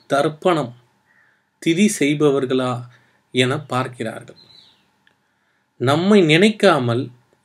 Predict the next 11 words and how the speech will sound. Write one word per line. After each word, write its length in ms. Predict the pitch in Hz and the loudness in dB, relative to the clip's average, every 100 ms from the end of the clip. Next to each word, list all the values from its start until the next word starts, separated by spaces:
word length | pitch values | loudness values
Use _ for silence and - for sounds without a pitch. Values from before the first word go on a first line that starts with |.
| _ | _
எதுவும் 480 | 135 139 180 220 220 | -2 4 4 6 4
செய்யாமல் 760 | 214 143 147 147 131 120 120 - _ _ _ _ - | 2 0 0 -2 0 -2 -4 -10 _ _ _ _ -6
இவர்கள் 680 | 139 147 170 147 139 202 - _ _ | 0 4 4 4 0 -2 -6 _ _
நமது 560 | - 135 143 147 139 123 - - | -4 0 2 0 0 -6 -12 -18
சொத்துக்களை 720 | - 151 151 196 - 175 143 | -4 -4 -2 -6 0 0 2
வைத்து 560 | 135 151 151 - 202 220 _ _ _ _ _ | 0 0 -4 -6 -4 -6 _ _ _ _ _
சந்தோஷமாக 920 | - 139 147 190 190 180 175 180 185 | -6 0 6 6 6 2 2 2 0
இருக்கிறார்கள், 800 | 139 139 147 156 147 135 127 117 120 _ _ _ _ | 0 -4 -2 2 4 4 0 -6 -10 _ _ _ _
எனவே 640 | 127 127 143 147 165 180 - _ _ _ _ _ _ | -2 0 0 0 0 0 -8 _ _ _ _ _ _
வேதனைப்படுவார்கள். 920 | 135 143 139 123 120 113 113 117 - - _ _ _ _ _ _ _ _ _ _ _ _ _ _ _ _ _ _ | 2 2 0 -6 -6 -6 -8 -12 -20 -20 _ _ _ _ _ _ _ _ _ _ _ _ _ _ _ _ _ _
அவர்களின் 760 | 135 147 185 170 160 147 131 | 2 6 8 8 4 0 -6